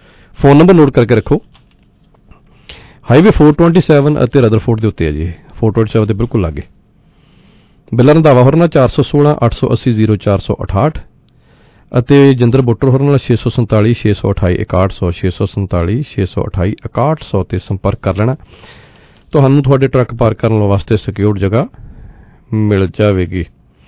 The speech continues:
ਰਿਸ਼ੀ ਮੈਟਰਸ ਤੇ ਗੱਲਬਾਤ ਕਰਨੀ ਹੈ, ਜੇ ਤੁਸੀਂ ਵਧੀਆ ਮੈਟਰਸ ਜਿਹੜੇ ਉਹ ਸਸਤੇ ਭਾਅ ਲੈਣਾ ਚਾਹੁੰਦੇ ਹੋ ਤਾਂ ਰਿਸ਼ੀ ਮੈਟਰਸ ਜਿਹੜੇ ਕਿ ਵਨ ਸੈਵਨ ਸੈਵਨ ਵਨ ਐਲਮਨ ਰੋਡ, ਐਲਮਨ ਤੇ ਟਵੈਂਟੀ ਸੈਵਨ ਦੇ ਬਿਲਕੁਲ ਨੁੱਕਰ ਦੇ ਉੱਪਰ ਗੈਸ ਸਟੇਸ਼ਨ ਹੈ ਜੀ,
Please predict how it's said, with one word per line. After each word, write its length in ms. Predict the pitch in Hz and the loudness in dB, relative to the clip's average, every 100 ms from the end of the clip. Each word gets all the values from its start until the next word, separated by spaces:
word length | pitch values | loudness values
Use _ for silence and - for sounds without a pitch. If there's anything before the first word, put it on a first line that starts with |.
| - - - - | -20 -20 -10 0
ਰਿਸ਼ੀ 220 | 147 220 | 2 4
ਮੈਟਰਸ 340 | 175 143 165 | 4 4 2
ਤੇ 200 | - 185 | 0 0
ਗੱਲਬਾਤ 320 | 165 156 156 156 | 2 2 2 0
ਕਰਨੀ 300 | 139 131 143 | 0 2 2
ਹੈ, 40 | |
ਜੇ 160 | 143 131 | 0 -2
ਤੁਸੀਂ 240 | 131 123 | -2 -2
ਵਧੀਆ 240 | 110 135 | 0 2
ਮੈਟਰਸ 420 | 135 113 - 110 110 | 2 0 -2 -4 -2
ਜਿਹੜੇ 160 | 104 | -2
ਉਹ 60 | 104 | -2
ਸਸਤੇ 320 | - 95 104 | -2 -4 -4
ਭਾਅ 220 | - 104 | -2 0
ਲੈਣਾ 200 | 90 87 | 0 -2
ਚਾਹੁੰਦੇ 240 | 87 101 110 | -4 -4 -4
ਹੋ 40 | |
ਤਾਂ 100 | 110 | -4
ਰਿਸ਼ੀ 220 | 98 - | -4 -4
ਮੈਟਰਸ 320 | 98 95 - | -2 -2 -4
ਜਿਹੜੇ 200 | 98 101 | -4 -4
ਕਿ 220 | 98 104 98 | -4 -2 -2
ਵਨ 480 | 95 101 110 113 | -2 0 0 0
ਸੈਵਨ 400 | 113 - 95 95 | -2 -2 -2 0
ਸੈਵਨ 340 | 95 - 92 92 | -2 -2 -2 -2
ਵਨ 220 | 87 90 - | -2 -4 -4
ਐਲਮਨ 320 | 101 110 101 | -4 -2 -4
ਰੋਡ, 180 | 92 90 | -4 -6
ਐਲਮਨ 300 | 101 113 127 | -4 -2 -2
ਤੇ 120 | 117 | -4
ਟਵੈਂਟੀ 280 | - 107 101 | -4 -4 -4
ਸੈਵਨ 280 | 95 98 98 | -4 -4 -4
ਦੇ 140 | 101 - _ _ _ _ _ _ _ _ _ _ _ _ _ _ 127 | -6 -8 _ _ _ _ _ _ _ _ _ _ _ _ _ _ 2
ਬਿਲਕੁਲ 320 | 175 180 196 | 2 4 4
ਨੁੱਕਰ 460 | 160 - - 170 | 2 -2 0 2
ਦੇ 100 | 160 | 4
ਉੱਪਰ 300 | 175 156 165 | 4 4 0
ਗੈਸ 240 | 151 123 113 | 2 2 2
ਸਟੇਸ਼ਨ 280 | - 117 | 2 0
ਹੈ 40 | |
ਜੀ, 80 | 147 | 2